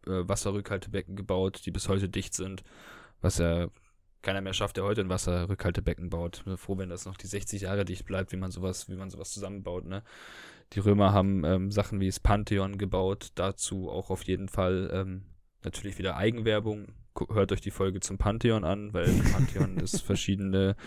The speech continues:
Speaker 1: wurden verschiedene bedeutende, ähm, Bautechniken auf jeden Fall schon benutzt, sowas wie Leichtbeton. Allgemein waren die Rö-, gelten die Römer so mehr oder weniger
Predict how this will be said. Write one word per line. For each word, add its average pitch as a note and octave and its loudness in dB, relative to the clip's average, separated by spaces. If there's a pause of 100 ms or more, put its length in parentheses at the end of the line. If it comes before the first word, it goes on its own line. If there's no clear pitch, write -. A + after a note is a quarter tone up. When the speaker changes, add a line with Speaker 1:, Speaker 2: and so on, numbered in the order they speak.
(340)
Speaker 1:
wurden G2 6
verschiedene G2+ 2
bedeutende, G2 6 (580)
ähm, F#2+ 6
Bautechniken G2+ 6
auf G2+ -2
jeden G2+ -2
Fall G2 0
schon G2+ -4
benutzt, G2+ -4
sowas F#2 0
wie - -2
Leichtbeton. F#2+ 0
Allgemein G2 -2
waren G2 0
die G2 -6
Rö-, G2 -4
gelten G2 -4
die F#2+ -2
Römer G2+ 0
so F#2 -4
mehr F#2 0
oder F#2+ 4
weniger G2 2